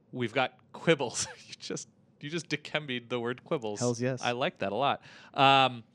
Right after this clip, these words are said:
Speaker 1: and because I've been reading Entertainment Weekly pretty much throughout every number two since I was twelve years old, I felt like this had some credibility.
Speaker 2: Okay.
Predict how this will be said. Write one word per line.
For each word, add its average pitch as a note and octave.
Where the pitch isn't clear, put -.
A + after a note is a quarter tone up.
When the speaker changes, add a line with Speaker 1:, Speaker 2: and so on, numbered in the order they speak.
Speaker 1:
and F3+
because E3
I've D3+
been D3+
reading C#3+
Entertainment B2+
Weekly A#2
pretty D#3
much C3
throughout B2
every B2
number A2+
two A2
since A2+
I A2+
was G#2+
twelve A2
years G#2+
old, G#2
I A2+
felt G#2
like G2+
this G2+
had G2+
some G2
credibility. F#2+
Speaker 2:
Okay. C#3